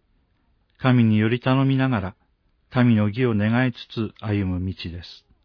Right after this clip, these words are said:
主イエス・キリストを信じて、誠の神のみを礼拝することには戦いが伴います。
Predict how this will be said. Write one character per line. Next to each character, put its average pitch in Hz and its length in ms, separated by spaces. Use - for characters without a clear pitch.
主 - 280
イ 113 100
エ 120 60
ス・ - 140
キ 127 100
リ 127 100
ス - 120
ト 123 100
を 117 60
信 131 280
じ 104 120
て、 - 200
誠 135 420
の 143 120
神 143 300
の 135 120
み 139 180
を 101 80
礼 110 160
拝 123 260
す - 160
る 123 100
こ 120 120
と 127 140
に 98 120
は 95 240
戦 131 360
い 135 100
が 135 100
伴 90 380
い 90 80
ま 82 140
す。 - 60